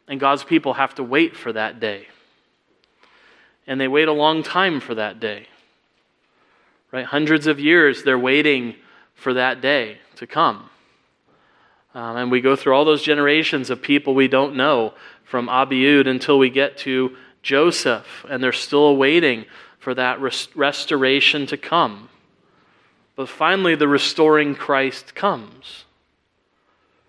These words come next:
Right? We, we read about that, and, and it's so simply stated by Matthew, this glorious moment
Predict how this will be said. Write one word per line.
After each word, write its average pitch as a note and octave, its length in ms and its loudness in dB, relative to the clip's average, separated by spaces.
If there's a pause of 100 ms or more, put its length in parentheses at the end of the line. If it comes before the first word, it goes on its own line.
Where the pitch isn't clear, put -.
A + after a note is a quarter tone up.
(340)
Right? C3+ 140 -8
We, C#3 160 0
we C3 180 -2
read C#3 320 2
about C3+ 360 0
that, B2+ 440 -2 (480)
and, C3+ 340 -4 (800)
and D3 100 0
it's C#3+ 140 0
so F#3+ 200 2
simply F#3+ 500 0
stated E3+ 540 2
by C#3 160 0
Matthew, C#3 540 0
this C#3 280 2
glorious C#3+ 640 2
moment C3+ 600 2